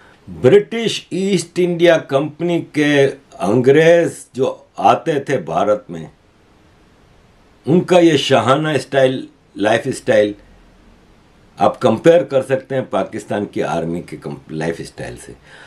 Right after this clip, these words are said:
आप कंपेयर करें पाकिस्तान आर्मी के ऑफिसर्स, जनरल्स, ब्रिगेडियर्स का लाइफस्टाइल with इंडियन आर्मी जनरल्स, जबकि इंडियन आर्मी जनरल्स अपनी प्रोफेशनल ड्यूटी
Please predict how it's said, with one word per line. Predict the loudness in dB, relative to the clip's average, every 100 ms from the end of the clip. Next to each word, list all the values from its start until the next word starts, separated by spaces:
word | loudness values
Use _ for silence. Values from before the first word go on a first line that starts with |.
| -2
आप | 2 2 2
कंपेयर | -2 2 2 2
करें | 2 2 2 2
पाकिस्तान | 0 0 -4 -4 0 0
आर्मी | 4 2 2 -2 -8
के | -6 2 4 4
ऑफिसर्स, | 0 -4 -4 -4 -6 0 2 2 0
जनरल्स, | -4 -2 -2 -2 -2 -2 -6
ब्रिगेडियर्स | -8 -6 -2 -2 2 0 0
का | 0 0 0 -10 -20 -16 -2
लाइफस्टाइल | 2 2 2 -2 0 2 4 2
with | -2 -8 -12 -4
इंडियन | -2 2 2 2
आर्मी | -2 0 0 -2 -8
जनरल्स, | -8 -10 -10 -12 -14 -20 -20 _ _ _ _ _ _ _
जबकि | -2 2 2
इंडियन | 2 0 -2 2 2
आर्मी | 2 2 2 2 -2
जनरल्स | -4 -4 -2 -2 0
अपनी | -2 -2 -6
प्रोफेशनल | -8 -6 -4 0 0 0 0 -2
ड्यूटी | 0 -4 -2 2